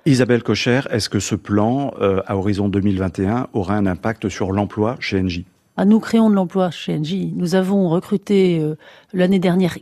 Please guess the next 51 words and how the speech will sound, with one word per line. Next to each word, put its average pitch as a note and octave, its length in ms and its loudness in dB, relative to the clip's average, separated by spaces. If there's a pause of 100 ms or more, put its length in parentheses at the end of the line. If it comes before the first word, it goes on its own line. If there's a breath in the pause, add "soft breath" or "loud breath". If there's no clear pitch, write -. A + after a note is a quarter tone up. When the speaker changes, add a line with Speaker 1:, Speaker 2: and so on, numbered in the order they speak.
Speaker 2:
quinze B3+ 260 2
mille G3 200 0
personnes F#3+ 500 -4 (380 loud breath)
et F#3+ 100 0
la F3+ 80 2
stratégie G3 400 -2
que F3+ 60 -8
je F#3 100 2
viens F3 140 0
de E3+ 40 0
vous E3 120 -2
dire, F#3+ 360 0
euh, F3+ 280 -2
en G3 100 -4
fait, - 460 -2
elle, E3+ 400 0
elle F#3 160 0
suppose F#3+ 420 -2
beaucoup A#3 360 2
d'équipes F#3 380 -2
sur F3 280 -4
les E3+ 100 0
sites G3 240 -6
de F3+ 100 -4
nos F3 140 0
clients. E3 380 -2 (680 loud breath)
Je - 100 -16
vais F3+ 60 -6
vous F3 60 -10
donner F3+ 300 0 (100)
un B3 120 2
exemple. G#3+ 540 -2 (380 soft breath)
Euh, F3 220 -2
nous, F#3 500 0
nous F3+ 480 -8
sommes A#3 320 2
lancés G#3+ 400 2
dans F3+ 100 0
cette F3 200 -6
transition G3 640 -4
au E3+ 60 -2
zéro F3+ 200 -2
carbone F3 340 -2
as F#3+ 160 0
a F#3+ 60 -4
service F3+ 460 -4
pour D#3 180 -6
un E3 100 -2
grand F#3+ 260 2
site, - 420 -6
euh, D#3 180 -4